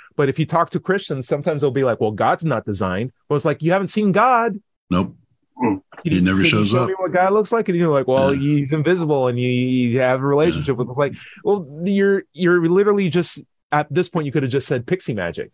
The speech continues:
Speaker 1: right?
Speaker 2: Mm-hmm.
Speaker 1: Like,
Speaker 3: Hmm.
Speaker 1: there's no true distinction. If you
Speaker 2: And
Speaker 1: don't
Speaker 2: every
Speaker 1: have the
Speaker 2: time
Speaker 1: frame
Speaker 2: they
Speaker 1: of reference
Speaker 2: use,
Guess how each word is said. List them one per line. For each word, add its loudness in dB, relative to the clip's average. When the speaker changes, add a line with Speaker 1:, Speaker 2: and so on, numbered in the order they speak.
Speaker 1:
right? -2
Speaker 2:
Mm-hmm. 2
Speaker 1:
Like, 0
Speaker 3:
Hmm. 0
Speaker 1:
there's -2
no 2
true -2
distinction. -4
If -4
you 2
Speaker 2:
And 4
Speaker 1:
don't 4
Speaker 2:
every 4
Speaker 1:
have 2
the -2
Speaker 2:
time 4
Speaker 1:
frame 2
Speaker 2:
they 4
Speaker 1:
of 4
reference 2
Speaker 2:
use, -6